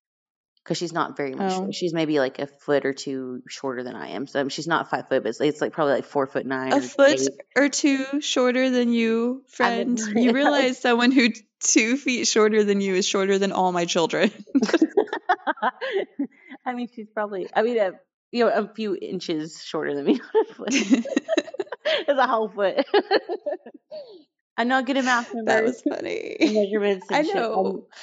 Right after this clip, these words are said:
Speaker 1: it's n-, numbers, boo. <laughs> You know, math is hard. But <laughs> inch-wise, she's, like, a f-, at least a four. I'll have to ask her tomorrow, or when we do the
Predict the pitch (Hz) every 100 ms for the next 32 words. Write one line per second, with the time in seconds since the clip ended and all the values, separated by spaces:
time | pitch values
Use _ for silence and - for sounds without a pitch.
0 | 185 180 - 208 - 190 202 208 202 202
1 | 175 160 156 151 175 190 196 180 208 185
2 | 214 247 190 196 175 147 254 240 - _
3 | - 415 349 285 - 208 - 294 311 -
4 | 277 277 - - _ 285 330 - 247 226
5 | 180 170 170 196 - 208 - 220 196 -
6 | 190 180 _ _ _ _ _ - 214 _
7 | - 220 220 247 - 220 - _ 170 170
8 | 190 220 208 175 165 170 170 165 165 -
9 | - 175 165 165 175 170 180 170 160 160
10 | 160 165 175